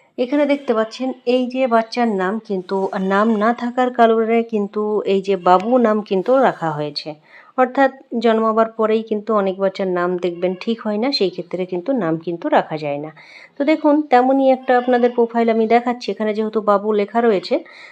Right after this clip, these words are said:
তাহলে কি এরকম যদি আপনারা থাকে, আহ, তাহলে এই নামের উপর ক্লিক করবেন। দেখুন নামের উপর ক্লিক করার, উপর ক্লিক করার পরে এখানে দেখতে পাচ্ছেন এই যে, আহ,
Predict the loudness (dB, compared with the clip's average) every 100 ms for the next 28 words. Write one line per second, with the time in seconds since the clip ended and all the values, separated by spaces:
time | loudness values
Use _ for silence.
0 | _ 4 6 6 2 4 4 4 2 0
1 | 4 4 4 2 2 0 -4 -2 -2 -4
2 | _ 2 4 4 2 2 4 4 4 4
3 | 2 2 -2 -2 -6 -4 2 2 4 4
4 | 4 4 4 4 2 0 -2 -2 -4 -2
5 | 4 2 2 -4 -4 -6 -8 0 4 4
6 | 2 4 6 8 6 4 2 2 0 -4
7 | -4 -2 -4 0 0 0 2 4 6 4
8 | 2 0 0